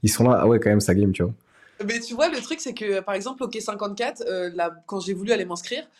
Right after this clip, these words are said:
Speaker 2: on m'a dit non, c'est exclusivement masculin. Donc, je peux te dire que j'ai tiré une sacrée tête. Et
Speaker 1: Et
Speaker 2: puis
Speaker 1: il y a
Speaker 2: après,
Speaker 1: Lisa qui l'a fait, non ?
Speaker 2: bah,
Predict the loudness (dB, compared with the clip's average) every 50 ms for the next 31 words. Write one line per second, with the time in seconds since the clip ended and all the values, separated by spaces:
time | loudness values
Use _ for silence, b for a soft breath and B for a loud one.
0 | b b b b b -4 0 0 0 0 -2 -2 -2 -2 -2 -4 -4 -2 -2 -2
1 | -2 -6 -10 -8 -6 -6 -4 -4 -4 -4 -4 -4 -6 -6 -4 -4 -4 -4 -6 -8
2 | _ _ _ _ _ _ _ -14 -14 -12 -12 -8 -2 -2 0 2 4 2 2 2
3 | 0 -2 -2 -2 -2 2 2 2 2 2 -2 -4 -2 -2 2 2 2 2 2 -2
4 | -2 4 6 6 8 8 8 8 6 6 6 4 6 6 6 4 4 4 2 -4
5 | -16 _ _ _ _ _ _ _ _ 2 2